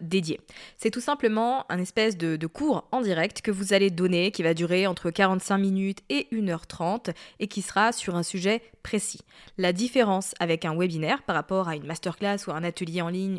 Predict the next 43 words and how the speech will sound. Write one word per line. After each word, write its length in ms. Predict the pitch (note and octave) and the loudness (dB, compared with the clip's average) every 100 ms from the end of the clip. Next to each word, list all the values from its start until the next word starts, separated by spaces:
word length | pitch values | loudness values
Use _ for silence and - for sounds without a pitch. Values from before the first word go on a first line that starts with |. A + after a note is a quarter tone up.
| - | -2
ou 100 | F3 | -2
un 60 | |
workshop 460 | D#3+ A#3 - F#3 F#3 - | 0 0 0 0 0 0
par 100 | D#3 | -4
exemple, 380 | D#3 E3 G#3+ - | -2 -2 -2 -4
c'est 160 | - | -8
que 80 | E3+ | -6
dans 240 | E3 B3 | -2 0
un 60 | G#3+ | 0
webinaire, 480 | F3 D#3+ D#3 A3+ - - - | -2 -4 0 0 0 -8 -6
le 80 | G3 | -2
but 260 | F3+ A3 - | 0 -2 -2
à 60 | F3 | -2
la 100 | D#3+ | -2
fin, 260 | - A3 | 2 0
c'est 100 | A#3+ | 0
de 80 | F3 | -2
vendre, 380 | D#3 G3+ G3+ D#3+ | 0 4 2 0
c'est 140 | D#3+ E3+ | -4 -4
de 80 | |
faire 300 | E3+ B3+ B3 - | -2 2 2 2
une 140 | G#3 | -2
offre. 260 | - - - _ | -4 -8 -18 _
Vous 160 | F3+ F3 | -4 2
allez 200 | G#3 A#3+ | 2 2
délivrer 600 | F3+ G3 A#3 G3+ G#3+ A#3 | 2 2 4 2 2 2
du 220 | F#3 F#3 | 0 -6
contenu 520 | E3+ B3 B3 A#3+ A3+ A3+ | -4 -4 -2 0 0 0
de 100 | F3 | 0
valeur 420 | E3+ F#3 G3+ G3 | 2 4 4 2
pendant 540 | - E3+ E3+ F3 F#3 | -2 -2 0 0 -2
trente 340 | - - A3 G#3+ - | -6 -2 0 0 -2
à 80 | |
quarante 480 | F3+ F#3 F3 F3+ - | -2 0 0 -2 -4
minutes. 440 | E3+ D#3+ D3+ - - | -4 -2 -4 -6 -10
Vous 180 | E3+ E3 | -4 -2
allez 340 | E3+ F3 - - | 0 -2 -4 -10
démontrer 640 | E3+ F#3+ F#3+ F3 - F#3+ | -6 -4 -4 -4 -2 -2
votre 240 | D#3+ - | -2 -4
expertise, 480 | E3 - A#3 D4+ C4+ | -4 -4 -4 -4 -6
vous 120 | F3+ | -4
allez 140 | E3+ E3+ | -4 -2
établir 500 | E3+ E3 F#3 F3+ | -4 -4 -2 -2